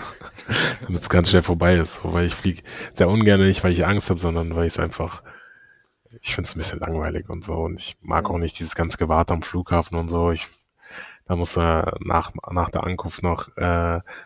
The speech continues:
Speaker 1: warten, bis alle Leute raus sind, auf den Koffer warten. Also ich bin da ein bisschen ungeduldig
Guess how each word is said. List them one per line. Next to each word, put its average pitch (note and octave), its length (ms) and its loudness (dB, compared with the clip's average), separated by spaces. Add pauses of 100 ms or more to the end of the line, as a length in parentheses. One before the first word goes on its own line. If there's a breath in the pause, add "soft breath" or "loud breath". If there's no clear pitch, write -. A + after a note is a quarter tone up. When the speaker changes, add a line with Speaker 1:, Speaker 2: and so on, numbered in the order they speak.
Speaker 1:
warten, F2+ 180 0
bis F2+ 120 -4
alle F#2+ 180 2
Leute G2 240 4
raus F2+ 320 2
sind, F#2+ 80 -2
auf F2 120 -2
den E2+ 120 -4
Koffer E2+ 280 -4
warten. E2+ 240 0
Also - 140 -6
ich - 80 -10
bin A#2 120 2
da A2 60 8
ein F2 100 2
bisschen - 220 -2
ungeduldig F#2 640 -2